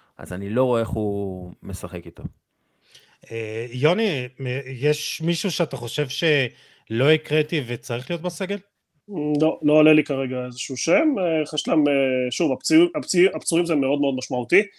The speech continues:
Speaker 3: אני גם חושב שמעבר לשחקן השבע עשרה, שמונה עשרה, זה פחות רלוונטי, כי, כי, אתה יודע, ב-, במונדיאל בסוף משתתפים, אה, ארבע עשרה, חמש עשרה שחקנים, והגרעין הזה לא ישתנה, לא, לא ישתנה.
Speaker 1: אגב,
Speaker 2: אה,
Speaker 1: אה, קול-, קלום
Speaker 2: אה,
Speaker 1: ווילסון, אה, אמרת?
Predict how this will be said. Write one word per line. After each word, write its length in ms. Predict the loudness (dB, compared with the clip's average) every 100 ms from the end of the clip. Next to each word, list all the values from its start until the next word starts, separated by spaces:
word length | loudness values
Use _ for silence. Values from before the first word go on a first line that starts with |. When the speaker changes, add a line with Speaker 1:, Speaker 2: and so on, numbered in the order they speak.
| _ -6
Speaker 3:
אני 80 | -2
גם 100 | 0
חושב 280 | 0 0 0
שמעבר 380 | 0 2 2
לשחקן 400 | 0 -4 -4 -4
השבע 280 | -2 -2 -2
עשרה, 200 | -2 -6
שמונה 240 | -8 -6 -4
עשרה, 160 | -6
זה 80 | -10
פחות 260 | -8 -6 -2
רלוונטי, 460 | -2 0 -2 -2 -6
כי, 240 | -6 -6 -6
כי, 200 | -6 -6
אתה 120 | -2
יודע, 180 | 0 2
ב-, 100 | 0 -2
במונדיאל 400 | -2 0 4 6
בסוף 240 | 4 -2 -4
משתתפים, 360 | -4 0 0 0 _ -20 _ -4
אה, 180 | 0 2
ארבע 220 | 6 4
עשרה, 160 | 4 -2
חמש 200 | -6 -6
עשרה 80 |
שחקנים, 360 | -12 -8 -4 -4
והגרעין 380 | -4 -4 0 0
הזה 280 | 0 -4 -6
לא 160 | -4 -6
ישתנה, 320 | -6 -12 -14 -12
לא, 240 | -6 -6
לא 100 | -4
ישתנה. 300 | -6 -10 -14 -16 _ _ _ _ _ _ _ _ -20 -8
Speaker 1:
אגב, 280 | 0 2 2
Speaker 2:
אה, 120 | 0
Speaker 1:
אה, 60 | 0
קול-, 320 | 4 4 4
קלום 260 | 4 4 2
Speaker 2:
אה, 40 |
Speaker 1:
ווילסון, 500 | -2 -4 -6 -8 -8
אה, 440 | -10 -10 -12 -12
אמרת? 260 | -8 -8